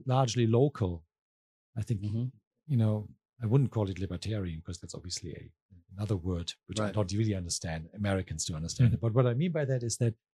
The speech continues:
Speaker 1: you need to, you know, you need to worry about your own soul and about your own knowledge in the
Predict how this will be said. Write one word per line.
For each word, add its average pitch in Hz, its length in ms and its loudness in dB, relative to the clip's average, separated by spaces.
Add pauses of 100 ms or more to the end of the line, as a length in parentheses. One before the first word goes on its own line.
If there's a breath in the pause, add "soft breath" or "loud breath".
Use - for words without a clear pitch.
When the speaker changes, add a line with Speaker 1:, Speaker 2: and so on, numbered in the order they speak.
(160)
Speaker 1:
you 139 80 4
need 143 160 6
to, 135 220 4 (300)
you 131 60 4
know, 127 140 6
you 139 80 0
need 147 140 0
to 139 280 2
worry 143 300 4
about 127 220 0
your 131 100 0
own 147 140 0
soul 95 420 -2 (400)
and 117 120 2
about 113 240 2
your 117 120 0
own 131 160 6
knowledge 113 360 2
in 110 80 2
the 107 60 2